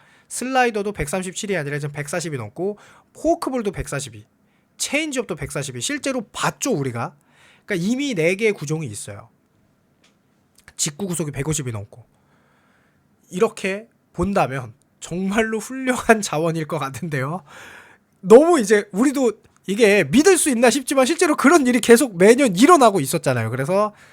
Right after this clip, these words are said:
과연 박시원 선수가 이천이십육 시즌 우리를 미친 듯이 깜짝 놀라게 할지, 영교혁 감독님의 이 눈썰미는 과연 이십육 시즌에도 통할지 궁금한데요. 여러분들의 의견 궁금하니까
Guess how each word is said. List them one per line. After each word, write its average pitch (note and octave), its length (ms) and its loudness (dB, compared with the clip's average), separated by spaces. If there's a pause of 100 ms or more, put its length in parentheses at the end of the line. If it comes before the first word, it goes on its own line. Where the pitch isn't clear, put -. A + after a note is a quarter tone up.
(160)
과연 D3 320 -4
박시원 C#3+ 380 -6
선수가 B2 420 -10
이천이십육 C#3+ 640 -8
시즌 D3+ 420 -8 (420)
우리를 D3+ 380 -4
미친 E3 440 -8
듯이 F3 220 -6
깜짝 A3 360 -4
놀라게 C3+ 320 -6
할지, B2 320 -10
영교혁 G3+ 400 -2
감독님의 E3+ 640 -6 (320)
이 D3+ 240 -6 (680)
눈썰미는 G3 680 -2 (160)
과연 B3+ 400 4
이십육 F#3 380 -6
시즌에도 F#3 460 -6
통할지 C4+ 340 -4
궁금한데요. F#3 640 -2
여러분들의 D#4 420 0
의견 A3+ 180 -2
궁금하니까 F#3+ 640 -6